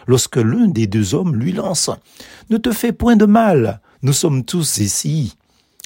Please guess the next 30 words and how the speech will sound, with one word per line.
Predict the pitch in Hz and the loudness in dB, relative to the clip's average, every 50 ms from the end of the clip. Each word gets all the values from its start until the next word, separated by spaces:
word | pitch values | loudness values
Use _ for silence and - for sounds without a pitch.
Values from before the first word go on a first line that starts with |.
| - _ | -12 _
Probablement | - 151 123 131 123 120 127 131 92 107 110 | -2 0 2 2 2 2 0 0 0 -2 -2
que | - - - 147 143 131 - - - - - _ _ _ _ _ _ _ _ _ _ _ _ _ - - - | -2 0 0 0 0 0 -4 -8 -20 -20 -20 _ _ _ _ _ _ _ _ _ _ _ _ _ -12 -4 0
les | 127 120 131 123 - 196 | 2 4 4 4 4 2
autres | 233 226 - - 147 | 0 0 0 -2 -2
prisonniers | - - 185 147 117 127 135 170 214 220 | -2 0 0 0 2 2 2 2 2 2
sont | 185 - - 160 117 | 2 0 0 0 0
restés | 101 104 123 110 - - - - 208 | 2 2 2 2 0 -2 -2 -2 -2
là | 170 190 247 254 233 214 | 0 0 0 0 0 -2
pour | - - 151 131 | -2 -2 -2 -2
voir | 113 98 117 151 202 202 175 127 - - - | -2 -4 -4 -2 -2 0 -2 -2 -4 -4 -2
et | 156 - - | -2 -2 -2
entendre | 170 175 160 - 269 285 277 180 120 | -2 -6 -4 -4 -4 -4 -4 -4 -4
ces | - - - 131 | -4 -4 -4 -2
deux | 113 104 113 113 | -2 -2 -4 -4
frères | - - - - 226 240 226 - 139 - - - - | -6 -8 -6 -4 -4 -2 -2 -2 -4 -6 -10 -10 -6
si | - - - - 214 | -2 0 0 0 -2
courageux | - - - 156 - 110 107 110 107 147 220 - - - - - - | -4 -4 -4 -4 0 0 0 0 0 -2 -4 -4 -4 -6 -8 -12 -6
dans | 113 110 113 | -2 0 0
l'épreuve | 107 107 107 - - 208 220 240 185 123 104 | 2 0 0 0 2 2 2 2 2 -2 -4
de | 95 113 | -2 0
la | 107 107 - 95 107 | 0 0 -2 -4 -6
foi. | - - - - - 311 311 311 302 196 104 - _ _ _ _ _ _ _ _ - - - - - - | -10 -10 -10 -6 -2 0 0 2 0 -2 -4 -8 _ _ _ _ _ _ _ _ -20 -20 -20 -20 -6 -2
Et | 117 101 | -2 -2
toi, | - - - 131 113 107 - _ _ _ _ | 0 0 0 0 0 -2 -6 _ _ _ _
quel | - - 165 | -2 0 2
est | 156 156 | 2 2
ton | - 143 | 0 0
comportement | - - 156 151 - 170 - - - 208 180 185 196 | 0 0 0 2 0 0 -2 -2 -2 -2 0 0 0
dans | 180 170 156 | 0 0 0
l'épreuve ? | 120 110 - - 92 85 78 80 80 82 80 - | 0 -2 -2 -2 -4 -4 -2 -4 -8 -10 -12 -16